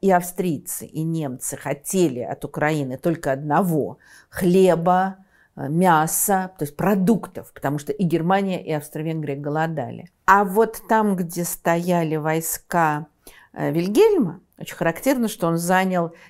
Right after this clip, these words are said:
территорию рядом с Запорожской сечью, что для него тоже было очень важно.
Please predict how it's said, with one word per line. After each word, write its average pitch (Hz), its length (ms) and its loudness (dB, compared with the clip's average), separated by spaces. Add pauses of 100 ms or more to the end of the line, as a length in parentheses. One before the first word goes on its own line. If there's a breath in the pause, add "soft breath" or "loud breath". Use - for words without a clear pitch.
территорию 196 500 2
рядом 175 300 2
с - 20 0
Запорожской 170 580 -2
сечью, 151 560 -2
что - 140 -12
для 139 160 -6
него 160 180 -2
тоже 147 280 -2
было 117 260 -6
очень 151 260 -8
важно. 143 520 -10